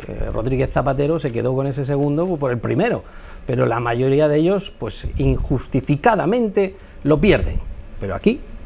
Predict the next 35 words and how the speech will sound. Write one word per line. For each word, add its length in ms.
no, 180
en 120
Cuenta 240
Atrás 200
no. 140
Bueno, 220
pues 100
vamos 160
a 60
empezar 400
con 240
ese 260
primer 680
tema. 340
Lo 100
voy 80
a 40
poner 200
en 120
general, 560
¿vale? 380
Yo 140
siempre 360
digo 380
que 160
hay 120
determinadas, 840
eh, 80
profesiones 680
que 100
si 160
nos 160
equivocamos, 680
pues, 340
eh, 100